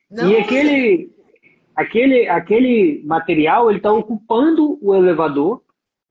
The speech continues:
Speaker 2: que você poderia colocar um material que você iria usar na sua obra, e você só tem um elevador. Quando a pessoa tem três, quatro elevador, dá até pra usar um lá do canto, lá com as coisas que não vai usar, né?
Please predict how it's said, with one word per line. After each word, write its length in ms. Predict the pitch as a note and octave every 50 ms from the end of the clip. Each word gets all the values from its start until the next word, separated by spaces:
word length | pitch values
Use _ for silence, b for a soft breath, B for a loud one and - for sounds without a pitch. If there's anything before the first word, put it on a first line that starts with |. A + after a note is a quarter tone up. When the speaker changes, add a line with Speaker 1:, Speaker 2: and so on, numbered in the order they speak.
| _ _ _ _ _ _ -
Speaker 2:
que 40 | A3
você 160 | G#3+ - G#3+
poderia 380 | G#3 G#3+ G3+ F3+ F#3+ F#3 G3+ F#3+
colocar 300 | G#3 G3 F#3+ F3 G3 G3
um 80 | G3
material 440 | G3 F#3+ F#3 G3 G3 F#3+ F#3 F#3+ F#3+
que 80 | G3 G3+
você 300 | G#3+ G3+ G#3 - A3 A3
iria 280 | G#3+ G#3+ G#3 G#3 A3 B3
usar 340 | A#3 F3+ E3+ G3+ C4+ C#4+
na 80 | C4+ G#3
sua 240 | - - F3+ D3+ C#3+
obra, 220 | C#3+ C#3 C3 C3
e 40 | D#3
você 180 | E3+ E3 G#3 F#3+
só 140 | - G#3+
tem 200 | F#3+ - A#3+ A#3
um 160 | A#3+ C#4+ D#4+ D#4
elevador. 500 | C4+ A3 F#3 F3+ E3+ D3+ C#3+ C3+ C3+ _ _ _ _ _ _
Quando 140 | - D#4 F4+
a 40 | F4+
pessoa 300 | F4+ D4 - - A3 -
tem 220 | G#3 G3+ E3+ -
três, 300 | - F#3+ G3 F#3+ F3 -
quatro 380 | - - F3+ F3 E3+ E3+ - D#3
elevador, 640 | D3+ D3+ C#3 C#3 C3+ C3 G3 A#3 A#3 E3+ - - _ _ _ _ _ _ _ _ _ _ _ _ _ _ _ _ _ _
dá 180 | D#3 E3+ G3 G3+ G3+
até 140 | G3+ B3
pra 200 | A#3+ B3 C#4+ D4+
usar 260 | D4 A3 G3+ A#3 A#3 A3+
um 140 | A3 A3+
lá 140 | A3+ G#3 G3+
do 160 | F#3+ F#3+ -
canto, 320 | - - F3 F#3 F3+ F3 E3
lá 240 | D#3+ E3 F3 - -
com 220 | E3+ E3 D#3 D#3
as 100 | D3+ -
coisas 280 | - - D#3 D#3+ D3+ -
que 60 | E3+
não 80 | F3
vai 160 | E3 E3+ E3+ G3+
usar, 320 | A3 F3+ E3+ D#3 D#3 D3
né? 160 | C#3+ D3+ G#3